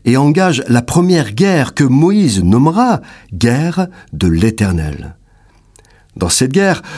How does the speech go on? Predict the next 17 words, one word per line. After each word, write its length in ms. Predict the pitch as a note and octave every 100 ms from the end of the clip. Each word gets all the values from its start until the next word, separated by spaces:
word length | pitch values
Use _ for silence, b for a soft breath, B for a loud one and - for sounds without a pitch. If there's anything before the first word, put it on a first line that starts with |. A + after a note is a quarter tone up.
| B
le 140 | G#2+
disciple 540 | G#2+ C#3+ - G#3+ D3 B2+ B -
de 140 | A2
Jésus 480 | G2+ B2+ E3 C#3+ G3
ne 120 | C#3
se 140 | A#2+ C#3+
décourage 640 | D3+ D#3 D#3 E3+ D3 -
pas 200 | E3+ B2
parce 260 | - B2+ -
que, 100 | -
au 280 | D3 C#3+
nom 420 | D#3+ F#3+ B3+ C4+ D3+
de 120 | G2+
Jésus, 520 | E2 G2 F2 G2 E2 B B B
l'ennemi 520 | F#2 G#2+ A#2+ C#3+ D3
est 40 | A#2+
vaincu. 500 | C#3+ C#3+ - E3